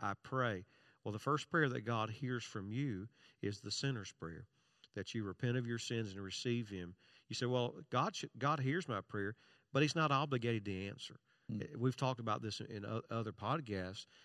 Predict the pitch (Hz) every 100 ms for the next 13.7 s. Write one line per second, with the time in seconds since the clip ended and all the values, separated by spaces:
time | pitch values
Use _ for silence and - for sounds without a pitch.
0 | - 117 113 107 120 117 165 156 151 123
1 | 123 165 - 95 113 104 101 - 113 113
2 | 110 101 - 113 113 85 - _ _ _
3 | _ _ 113 104 120 120 123 110 104 104
4 | - 104 - 87 113 - 113 120 156 -
5 | 104 104 135 - _ _ _ - - 92
6 | - 98 - - 123 135 110 107 117 107
7 | 131 127 101 98 - 131 107 104 101 101
8 | - - 107 110 98 - - _ - 120
9 | 113 113 123 117 117 101 101 95 101 -
10 | 85 82 87 92 143 147 175 127 104 127
11 | 113 104 - 101 - 95 104 98 - -
12 | - - 131 135 143 139 143 143 139 123
13 | 120 113 120 127 127 104